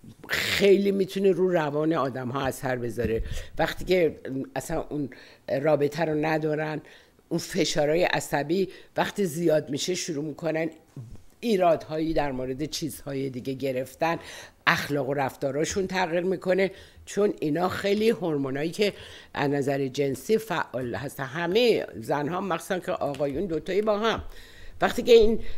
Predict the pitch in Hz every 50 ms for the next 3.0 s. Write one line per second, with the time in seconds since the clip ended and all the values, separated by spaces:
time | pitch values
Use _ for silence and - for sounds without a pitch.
0 | - - - - 127 156 - - 160 170 175 165 175 190 196 175 170 185 185 180
1 | 165 - - 233 240 254 247 - 180 180 170 165 170 165 - 170 160 156 165 -
2 | - - 240 190 156 - - - - _ _ - - 240 208 - 269 285 277